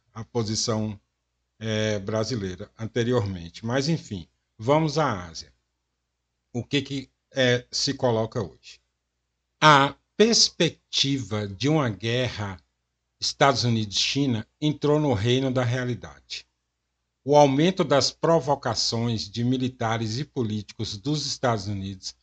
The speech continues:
em relação ao status de Taiwan, que a China considera parte de seu território histórico,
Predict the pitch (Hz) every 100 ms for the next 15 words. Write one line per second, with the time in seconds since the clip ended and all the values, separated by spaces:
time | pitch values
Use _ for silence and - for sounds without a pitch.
0 | _ _ 127 135 139 135 113 - 123 117
1 | 120 113 - - 143 147 - 117 101 110
2 | 113 - 123 120 107 101 120 147 _ _
3 | _ _ _ _ - 127 113 - - 127
4 | 123 131 123 117 113 110 101 - 135 123
5 | - - 104 110 92 - 101 117 - 185
6 | 135 -